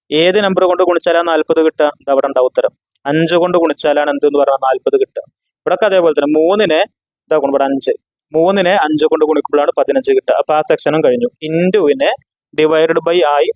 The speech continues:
മാറും equal to-ന്റെ അപ്പുറത്തേക്ക് പോകുമ്പോ എന്നുള്ള ആ സെക്ഷൻ നമ്മൾ എന്തായി അവസാനിച്ചു. ലാസ്റ്റ് ഫൈനൽ സെക്ഷനിലേക്ക് നമ്മൾ പ്രവേശിക്കുകയാണ്. ഏറ്റവും അവസാനത്തെ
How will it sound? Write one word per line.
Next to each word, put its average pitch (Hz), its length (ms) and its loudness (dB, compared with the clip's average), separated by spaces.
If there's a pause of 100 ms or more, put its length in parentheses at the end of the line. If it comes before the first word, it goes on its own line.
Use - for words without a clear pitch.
(120)
മാറും 143 380 -2
equal 143 240 0
to-ന്റെ 151 180 -2
അപ്പുറത്തേക്ക് 143 380 -4
പോകുമ്പോ 139 540 0
എന്നുള്ള 143 260 2
ആ 143 40 2
സെക്ഷൻ 139 320 -4
നമ്മൾ 135 260 -2
എന്തായി 127 340 2
അവസാനിച്ചു. 127 500 -4
ലാസ്റ്റ് 156 680 0
ഫൈനൽ 151 280 2
സെക്ഷനിലേക്ക് 147 520 0
നമ്മൾ 143 160 0
പ്രവേശിക്കുകയാണ്. 135 640 -2
ഏറ്റവും 151 360 -2
അവസാനത്തെ 139 580 -2